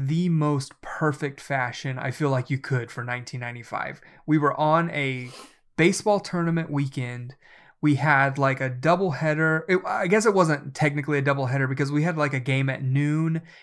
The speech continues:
and then another game at four or something like that. So it's like we had, like, a two or three hour break in between games.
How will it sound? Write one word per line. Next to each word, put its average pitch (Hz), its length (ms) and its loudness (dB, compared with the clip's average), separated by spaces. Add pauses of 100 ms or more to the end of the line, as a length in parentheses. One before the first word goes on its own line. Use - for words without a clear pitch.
and 143 140 0
then 147 100 2
another 139 300 2
game 135 240 0
at - 160 -8
four 131 640 -8
or 123 100 -6
something 127 380 -4
like 127 220 -6
that. - 280 -4
So 156 140 0
it's 147 100 -2
like 143 160 0
we 160 80 4
had, 160 180 4
like, 143 160 -2
a 131 60 -4
two 160 240 -2
or 151 80 -2
three 147 240 -4
hour 135 420 -2 (240)
break 135 480 0
in 143 140 0
between 135 380 -4
games. 131 480 -6